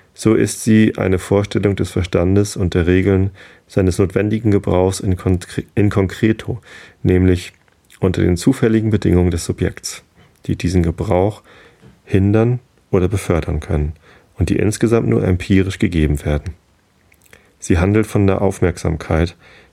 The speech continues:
deren Hindernis und Folgen, dem Ursprunge des Irrtums, dem Zustande des Zweifels, des Skrupels, der Überzeugung und so weiter. Und zu ihr verhält sich die allgemeine und reine Logik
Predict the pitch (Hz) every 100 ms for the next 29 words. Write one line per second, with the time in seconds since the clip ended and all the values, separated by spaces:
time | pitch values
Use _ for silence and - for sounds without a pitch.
0 | _ 95 87 87 98 104 104 107 - 92
1 | - 87 87 87 92 92 - - - 87
2 | 104 123 - - 110 107 - 98 92 -
3 | 98 92 - - - - - 85 - 110
4 | - - 92 85 - - - 85 95 -
5 | 110 107 117 - - 87 - - - -
6 | 104 - 110 - - - - - - -
7 | 92 92 - 92 95 110 110 101 - 95
8 | 87 80 87 92 _ - - - - 101
9 | - - 92 101 117 - 98 98 - 90
10 | - 92 85 85 80 92 101 87 78 90
11 | 104 80 82 82 107